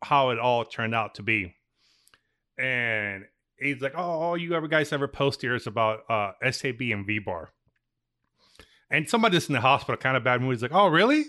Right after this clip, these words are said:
I'll show you S A B V-Bar." And it was meant,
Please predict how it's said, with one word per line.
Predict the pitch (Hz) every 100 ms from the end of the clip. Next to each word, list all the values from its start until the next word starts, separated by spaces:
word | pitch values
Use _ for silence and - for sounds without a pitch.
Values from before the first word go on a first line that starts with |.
| -
I'll | 185
show | - 262
you | 247 165
S | -
A | 135
B | 117
V-Bar." | 107 107 117 127 - _ _ _ _ _
And | 127 151 151
it | 156
was | 160 139
meant, | 156 180